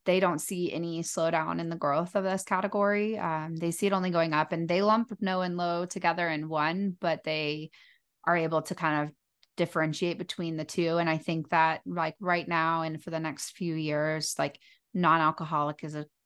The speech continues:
is contributing to ninety percent of the market growth for the no and low category. So it's all non-alc that is really driving that growth right now. Um, so really, like, I only see it continuing.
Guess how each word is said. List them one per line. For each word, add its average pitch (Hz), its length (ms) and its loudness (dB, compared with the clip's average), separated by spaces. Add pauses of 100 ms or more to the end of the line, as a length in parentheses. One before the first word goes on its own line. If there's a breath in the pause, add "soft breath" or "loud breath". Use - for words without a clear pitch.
(120)
is 160 140 -2
contributing 151 540 -2
to 156 100 -4
ninety 147 340 0
percent 151 460 -6
of 165 140 -8
the 170 100 -4
market 147 320 -6
growth 170 420 -2
for 180 80 -2
the 160 120 -2
no 156 160 -2
and 156 120 -2
low 151 60 -2
category. 180 680 -2 (440 soft breath)
So 160 420 4 (140)
it's 214 160 2
all 170 160 6
non-alc 143 560 -4
that 160 240 -2
is 156 220 -6
really 156 160 -2
driving 151 440 -2
that 151 200 -2
growth 170 260 0
right 196 180 4
now. 202 320 4 (540 loud breath)
Um, 165 500 4 (1000)
so 208 220 4
really, 202 300 4
like, 160 240 0 (440)
I 185 160 4
only 185 220 0
see 175 220 -4
it 165 140 -6
continuing. 170 680 -2